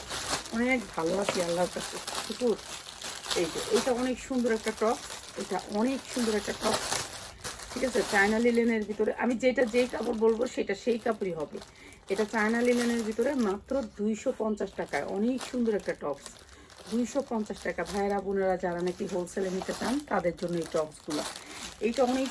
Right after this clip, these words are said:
সুন্দর একটা জর্জেট, পিওর পিন, পিওর জর্জেটের উপর অনেক সুন্দর ইনার দেয়া।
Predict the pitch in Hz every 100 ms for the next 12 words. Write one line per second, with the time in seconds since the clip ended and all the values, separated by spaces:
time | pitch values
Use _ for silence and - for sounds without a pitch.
0 | - 269 254 262 240 220 247 233 - 196
1 | 190 220 254 - - 277 311 320 - 285
2 | 269 - - - - - - 285 311 311
3 | 226 226 214 226 240 233 226 220 220 -
4 | 247 247 254 226 208 196 208 202